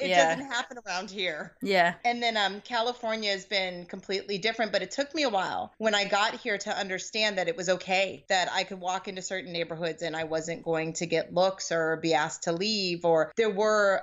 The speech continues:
Speaker 1: a lot of, you know, mixed race couples.
Speaker 2: Mm-hmm.
Speaker 1: And that me being mixed was not such a bad thing, that it wasn't something I had to apologize for,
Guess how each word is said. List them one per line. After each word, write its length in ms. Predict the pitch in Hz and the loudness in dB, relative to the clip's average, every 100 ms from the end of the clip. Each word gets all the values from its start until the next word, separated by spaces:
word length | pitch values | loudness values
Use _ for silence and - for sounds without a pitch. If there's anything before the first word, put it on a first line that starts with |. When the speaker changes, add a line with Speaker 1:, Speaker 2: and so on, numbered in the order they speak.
| - | 0
Speaker 1:
a 120 | 185 190 | 0 2
lot 280 | 180 175 | 4 4
of, 400 | 170 165 160 160 | 4 2 0 -4
you 100 | 180 | -8
know, 240 | 165 160 165 | -4 -4 -4
mixed 380 | 202 185 180 - | -2 -2 -2 -6
race 340 | 180 165 165 - | -2 0 -2 -6
couples. 640 | - 180 175 143 139 - - | -2 0 0 -4 -6 -12 -8
Speaker 2:
Mm-hmm. 380 | 190 185 170 160 - - | -6 -4 -4 -8 -10 -4
Speaker 1:
And 400 | 185 170 165 - _ _ - | -2 -2 -4 -12 _ _ -4
that 300 | 190 170 214 | -2 -2 -6
me 400 | 202 220 208 160 | -8 -8 -8 -10
being 640 | 208 233 240 196 180 180 _ - | -8 -6 -6 -6 -10 -14 _ -8
mixed 600 | 196 196 170 - - - - | -2 2 0 -2 -10 -12 -4
was 640 | 185 175 165 160 - - _ _ _ - | 0 2 2 -2 -10 -18 _ _ _ -8
not 380 | 208 208 175 - | -2 0 0 -2
such 220 | - 196 | -6 -4
a 40 | 180 | -2
bad 380 | 165 156 151 - | 0 0 -2 -4
thing, 340 | 151 110 - _ 175 | -6 -6 -18 _ -2
that 260 | 170 160 | 0 0
it 80 | 156 | 0
wasn't 260 | 180 175 175 | -2 -4 -6
something 300 | 180 175 170 | -6 -6 -4
I 80 | 160 | -4
had 80 | |
to 80 | 156 | -4
apologize 720 | - 240 262 262 190 180 170 - | -4 0 2 0 0 -2 -2 -8
for, 460 | 180 170 160 160 | -8 -4 -2 -4